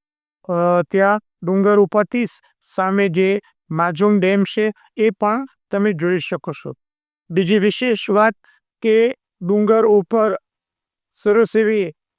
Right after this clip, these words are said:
બેઠક વ્યવસ્થા પણ છે. લગભગ પાંચસો થી હજાર લોકો બેસી શકે એટલી સરસ એવી વ્યવસ્થા છે. અને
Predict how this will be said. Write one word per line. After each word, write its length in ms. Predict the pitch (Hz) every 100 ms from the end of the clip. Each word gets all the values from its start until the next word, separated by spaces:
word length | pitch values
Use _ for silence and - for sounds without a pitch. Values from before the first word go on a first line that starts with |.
| _ _ -
બેઠક 480 | 156 175 - 214 208
વ્યવસ્થા 440 | 208 214 - 220
પણ 380 | - 214 220 233 _ _ _ _ - 214
છે. 160 | 240 - _ _ _ _ _ -
લગભગ 400 | 185 165 214 196 190
પાંચસો 360 | 190 196 226
થી 200 | 208 202
હજાર 260 | 175 196 208
લોકો 300 | 202 185 208
બેસી 380 | 175 165 226 196
શકે 420 | 208 185 208 220 _ _ _ -
એટલી 420 | 214 277 262 190
સરસ 400 | - 214 220 -
એવી 200 | 208 208
વ્યવસ્થા 540 | 196 196 208 - 226 196
છે. 280 | - 226 226 _ _ _ 208
અને 360 | 185 214 247